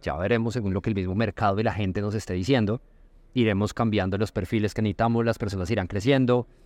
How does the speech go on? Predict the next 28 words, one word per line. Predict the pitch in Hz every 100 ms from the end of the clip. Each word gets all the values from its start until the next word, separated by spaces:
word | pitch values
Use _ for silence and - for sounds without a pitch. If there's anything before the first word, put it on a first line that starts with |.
| -
Algo | 98
que | 92
mencionaba | 117 113 110 101
ayer | 95 107
que | -
me | 113
parece | 120 101 101
muy, | 113 123
muy | 113
chévere | 107 120 117 120 120
es | 117 - _ _
que | - 131 -
cuando | - 127 113
las | 110
empresas | 92 101
crecen | 123 120
así | 127 107
de | 101
rápido, | 127 123 104 104 -
hay | 101
que | -
darle | 110 107 110
retos | - 113 117 123 113
de |
más | 104 90
a | 101
las | 104
personas, | - 95 127 98 98 -